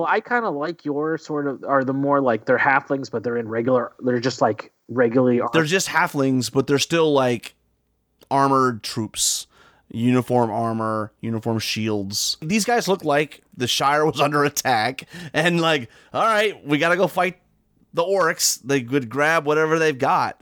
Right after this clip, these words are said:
Speaker 2: <laughs> like, you know, in their home.
Speaker 1: Quality-wise, I mean,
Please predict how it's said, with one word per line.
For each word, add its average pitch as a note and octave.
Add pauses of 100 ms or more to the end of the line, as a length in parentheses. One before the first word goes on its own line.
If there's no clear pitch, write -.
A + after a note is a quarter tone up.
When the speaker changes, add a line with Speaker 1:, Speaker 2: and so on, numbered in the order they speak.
Speaker 2:
<laughs> -
like, B2
you B2
know, A2+
in B2+
their C3
home. B2
Speaker 1:
Quality-wise, E3+
I C3
mean, C3